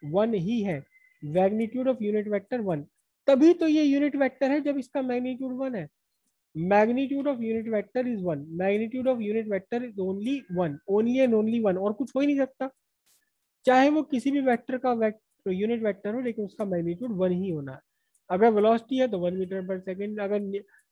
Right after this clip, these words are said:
force है तो वन न्यूटन, Force है तो वन न्यूटन, अगर एक्सीलरेशन है तो वन meter per square second, वन ही तो रहा ना।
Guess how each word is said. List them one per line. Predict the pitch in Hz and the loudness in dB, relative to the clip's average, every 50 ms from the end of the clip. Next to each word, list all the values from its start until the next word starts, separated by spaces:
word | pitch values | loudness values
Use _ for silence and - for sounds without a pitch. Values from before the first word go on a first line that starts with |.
| _ _ | _ _
force | - 214 233 240 226 269 | 2 2 2 2 2 0
है | 254 254 | -4 -4
तो | 247 262 226 190 | -2 -2 -4 -4
वन | - 180 165 180 190 202 | -4 -4 -2 0 0 0
न्यूटन, | 202 202 208 214 196 220 220 226 233 - _ _ _ _ _ _ _ _ _ _ _ _ _ - | 0 -2 -4 -4 -4 -4 -6 -6 -6 -12 _ _ _ _ _ _ _ _ _ _ _ _ _ -2
Force | 175 196 208 208 | 0 0 0 0
है | 247 226 | -2 -2
तो | 208 190 | -2 0
वन | 175 190 202 214 | 0 0 0 0
न्यूटन, | 214 214 208 196 220 214 | 0 -2 -2 -2 -2 -4
अगर | 202 196 196 214 202 | -2 0 0 2 2
एक्सीलरेशन | 202 196 196 - 233 226 226 226 226 226 214 233 233 | 2 2 0 -2 0 2 2 2 2 0 -2 -4 -6
है | 233 220 | -6 -6
तो | 202 | -4
वन | 170 175 185 196 | -4 -4 -4 -4
meter | 202 196 190 208 202 | -4 -6 -6 -6 -6
per | 190 196 196 196 | -6 -6 -6 -6
square | 185 _ - 202 196 185 190 196 | -8 _ -8 -8 -6 -6 -8 -12
second, | 185 - 202 214 - _ _ _ _ _ _ _ _ _ _ _ _ _ _ _ - | -12 -12 -14 -16 -16 _ _ _ _ _ _ _ _ _ _ _ _ _ _ _ -2
वन | 170 226 269 294 | 2 2 4 4
ही | 330 330 | 4 2
तो | 320 330 294 | 0 0 -2
रहा | 262 233 214 226 | 0 0 0 -2
ना। | 254 277 247 170 147 | -2 -4 -6 -6 -8